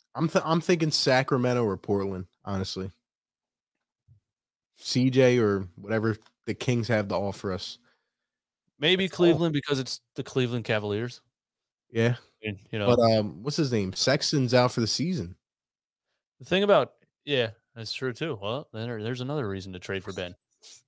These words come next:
Speaker 2: And, and it's, uh, Cleveland, like, it's the middle of Ohio. They don't, nobody knows what's going on there. They really don't. They don't even, like, read the internet.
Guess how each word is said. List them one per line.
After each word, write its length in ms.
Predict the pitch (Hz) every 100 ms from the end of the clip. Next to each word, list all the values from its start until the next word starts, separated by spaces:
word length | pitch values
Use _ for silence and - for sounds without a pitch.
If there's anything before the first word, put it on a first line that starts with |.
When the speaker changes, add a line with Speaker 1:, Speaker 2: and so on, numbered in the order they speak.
| _ _ _ _ _ _
Speaker 2:
And, 180 | 151 160
and 180 | 151 170
it's, 260 | 170 - -
uh, 60 | 151
Cleveland, 540 | - 170 175 185 147
like, 320 | 123 120 - - _ _ _ _ -
it's 180 | 143 -
the 80 |
middle 320 | 147 160 175 160
of 100 | 131
Ohio. 460 | 101 113 123 - _ _
They 80 | 131
don't, 180 | 135 113
nobody 300 | 117 151 165
knows 220 | 147 143 127
what's 120 | -
going 220 | 120 101
on 140 | 110 135
there. 220 | 90 - _ _ _ _ _ _ _ _ _ -
They 160 | 139
really 220 | 143 160
don't. 260 | 123 113 104
They 80 | 107
don't 180 | 123 131
even, 180 | 117 113
like, 220 | 110 104
read 280 | 110 110 120
the 120 | 110
internet. 380 | 113 113 95 -